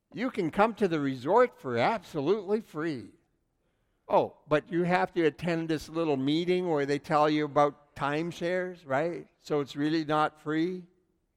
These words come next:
There's always a catch. But Paul says, "Not this time. All you have to do is to open your hand."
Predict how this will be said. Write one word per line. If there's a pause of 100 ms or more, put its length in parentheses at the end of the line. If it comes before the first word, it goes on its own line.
(800)
There's (120)
always
a
catch. (1300)
But
Paul
says, (240)
"Not
this
time. (1300)
All
you
have
to
do
is
to
open
your
hand."